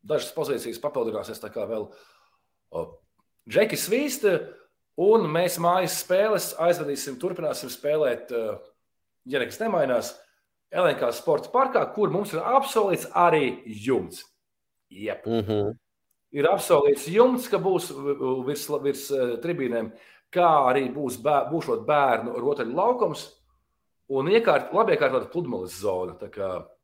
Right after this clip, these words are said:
Speaker 1: lakam.
Speaker 2: Vidējais vecums P P K, nezinām, vēl nezinām. Aivar, davai, kruķi baraban.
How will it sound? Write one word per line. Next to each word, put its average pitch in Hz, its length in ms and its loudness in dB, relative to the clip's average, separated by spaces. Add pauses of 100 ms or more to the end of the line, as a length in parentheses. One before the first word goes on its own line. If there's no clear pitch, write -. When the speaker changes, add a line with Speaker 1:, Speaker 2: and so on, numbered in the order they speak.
(1080)
Speaker 1:
lakam. - 340 -12 (1800)
Speaker 2:
Vidējais 123 560 6
vecums 127 420 2
P 110 140 -2
P 117 180 0
K, 120 220 2
nezinām, 101 500 0
vēl 98 180 2
nezinām. 104 520 0
Aivar, 185 340 10
davai, 170 240 10 (320)
kruķi 160 340 2
baraban. 139 460 6